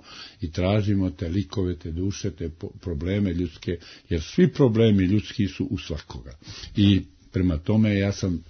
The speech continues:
sa tim nivom, ovaj, veoma stabilan i kreativan i čini mi se da sam, nisam baš na početku, ali nisam ni na kraju karijere. Negdje na sredini.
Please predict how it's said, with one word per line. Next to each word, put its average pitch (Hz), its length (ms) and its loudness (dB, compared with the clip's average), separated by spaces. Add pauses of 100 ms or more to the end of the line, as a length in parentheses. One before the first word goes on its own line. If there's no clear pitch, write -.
(300)
sa - 180 0
tim 92 240 2
nivom, 90 560 4
ovaj, 82 320 -4
veoma 92 420 2
stabilan 87 580 0
i - 20 -4
kreativan 87 760 0
i 82 320 0
čini 92 220 2
mi 90 120 0
se 92 160 -6
da 87 180 -6
sam, 82 320 -4 (120)
nisam 98 400 0
baš 95 260 -2
na 90 80 -2
početku, 98 520 -2
ali 87 140 2
nisam 95 320 0
ni 87 100 -2
na 85 140 -2
kraju 85 340 -2
karijere. 67 460 -8 (260)
Negdje 90 300 -2
na 90 120 -2
sredini. 85 400 -6